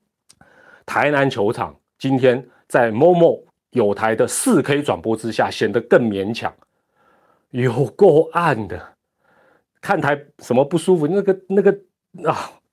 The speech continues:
坦白讲，这个四K照就这样，以后什么八K照更恐怖，好不好？那个什么亚太棒球有没有在盖？赶快加紧，好不好？我们请那个，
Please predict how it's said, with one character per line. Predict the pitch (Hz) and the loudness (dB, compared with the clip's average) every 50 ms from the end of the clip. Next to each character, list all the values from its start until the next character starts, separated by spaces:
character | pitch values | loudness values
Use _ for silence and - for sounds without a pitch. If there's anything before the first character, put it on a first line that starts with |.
| _ _ | _ _
坦 | - 120 123 | -6 -4 0
白 | 135 156 | 0 2
讲， | 165 - 120 87 - _ _ _ _ _ _ _ _ | 2 2 0 -2 -4 _ _ _ _ _ _ _ _
这 | - 190 190 | 2 4 4
个 | 175 | 4
四 | 180 - - 220 190 151 | 2 0 0 2 2 2
K | 131 - 151 151 156 | 2 2 0 0 2
照 | 170 156 127 | 0 0 2
就 | 113 120 113 | 2 0 0
这 | - 120 | 0 0
样， | 101 85 80 - _ _ _ _ - | -2 -2 -4 -12 _ _ _ _ -4
以 | 135 175 | 0 4
后 | 202 202 165 | 4 4 4
什 | 139 | 4
么 | 123 123 | 2 2
八 | 120 - 165 160 160 | 2 2 2 2 2
K | - 160 151 151 | 2 2 0 0
照 | 151 165 127 - | 0 0 0 2
更 | - - 127 113 | 2 2 0 0
恐 | - 107 87 80 78 | -4 -6 -8 -8 -6
怖， | - - - - - _ _ _ | -8 -8 -8 -8 -12 _ _ _
好 | - 110 | 0 2
不 | 117 | 2
好？ | 131 117 107 | 4 4 4
那 | - 175 | 4 4
个 | 160 165 160 160 160 - _ _ _ _ _ _ _ _ _ - - | 6 6 4 4 2 -4 _ _ _ _ _ _ _ _ _ -20 -16
什 | - - | -10 -6
么 | 113 120 | -4 -2
亚 | 131 135 127 120 123 | 0 2 2 2 2
太 | 127 165 180 160 | 2 0 0 0
棒 | 151 - 170 151 131 | 0 0 0 0 2
球 | 113 123 123 131 | 2 0 0 2
有 | 127 120 | 0 2
没 | 135 175 | 2 4
有 | 185 | 4
在 | 185 170 | 4 2
盖？ | 160 - - 202 156 117 104 | 0 0 0 0 0 0 -2
赶 | 92 - - 143 151 160 | -4 -2 0 0 2 2
快 | 156 180 226 185 151 | 2 4 4 2 4
加 | 139 - 196 185 196 | 2 4 4 4 2
紧， | - - 151 117 120 117 | 2 0 -2 -2 -2 -2
好 | - 131 | 0 2
不 | 139 170 | 2 4
好？ | 160 156 135 110 | 4 4 4 2
我 | 101 110 | 0 0
们 | 120 143 156 | 0 0 0
请 | 156 - 143 123 | 0 0 0 0
那 | 139 165 | 0 2
个， | 151 151 143 139 139 | 4 4 4 4 2